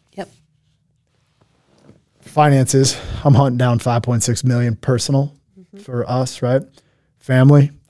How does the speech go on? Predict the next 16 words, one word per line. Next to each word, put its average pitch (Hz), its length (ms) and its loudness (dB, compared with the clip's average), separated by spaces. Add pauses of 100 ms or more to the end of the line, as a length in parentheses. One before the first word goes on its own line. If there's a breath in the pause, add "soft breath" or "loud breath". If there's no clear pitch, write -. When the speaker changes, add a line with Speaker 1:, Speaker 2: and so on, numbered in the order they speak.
Speaker 2:
I 127 80 0
gotta 120 240 2
create 117 320 -2
the 120 80 -14
kingdom. 117 400 -14 (200)
I 123 60 -18
got, 117 140 -10
I 117 80 -4
gotta 120 180 -2
move 120 340 0
the 123 60 -2
kingdom. 127 460 -4 (140)
It's - 100 -18
got 117 300 -2
to 113 100 2
happen. 120 400 -4